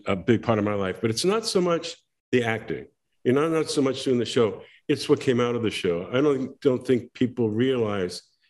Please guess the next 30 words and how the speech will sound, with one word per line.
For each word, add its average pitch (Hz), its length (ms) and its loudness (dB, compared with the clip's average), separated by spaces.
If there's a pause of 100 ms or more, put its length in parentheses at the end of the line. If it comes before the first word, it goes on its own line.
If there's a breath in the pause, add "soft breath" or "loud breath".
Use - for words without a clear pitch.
(220)
that 117 160 2
lives 120 720 -2 (400)
were 107 140 0
actually 104 400 -2
saved 90 320 -2
by 87 100 -2
Happy 90 260 -6
Days. 82 200 -4
Generations 120 680 0
are 98 60 2
here 113 160 2
because 95 260 -4
of 80 120 -14
Happy 95 220 -6
Days. 85 180 -4
I'll 117 100 4
get 120 160 2
into 131 220 2
that. 80 240 -6 (720 soft breath)
And, 123 240 2
uh, 127 80 4
it 131 100 0
also 151 280 0
brought 123 340 2
light 120 280 2
on 104 80 -2
a 101 120 -2
lot 117 200 -2
of 110 120 -2
issues, 104 560 -4